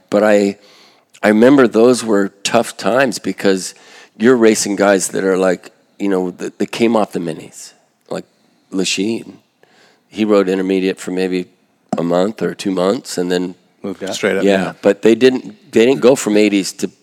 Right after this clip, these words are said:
Speaker 1: to pros in the one twenty-fives. They went into, they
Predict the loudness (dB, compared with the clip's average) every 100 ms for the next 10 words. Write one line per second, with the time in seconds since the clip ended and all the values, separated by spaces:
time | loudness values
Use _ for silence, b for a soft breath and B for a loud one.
0 | _ _ -14 -14 -2 2 2 0 -4 -8
1 | -8 -8 -8 -10 -10 -6 -6 -4 -8 -8
2 | _ -4 0 0 -2 -2 -4 -6 B B
3 | B B B B -6